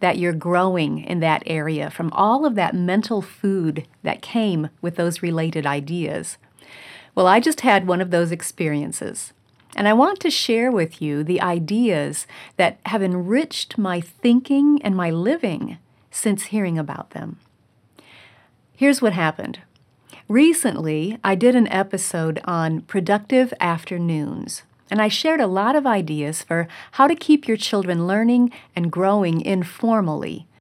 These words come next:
after regular schoolwork was done. Now, if you missed that episode,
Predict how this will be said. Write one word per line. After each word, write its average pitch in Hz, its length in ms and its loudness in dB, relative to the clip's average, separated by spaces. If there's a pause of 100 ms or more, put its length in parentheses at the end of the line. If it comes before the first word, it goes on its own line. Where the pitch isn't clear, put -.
(100)
after 196 560 2 (140)
regular 170 420 0
schoolwork 165 720 -2
was 156 140 -8
done. 160 500 -4 (600)
Now, 190 100 2
if 180 140 0
you 175 60 0
missed 269 300 2
that 285 200 2
episode, 160 580 -4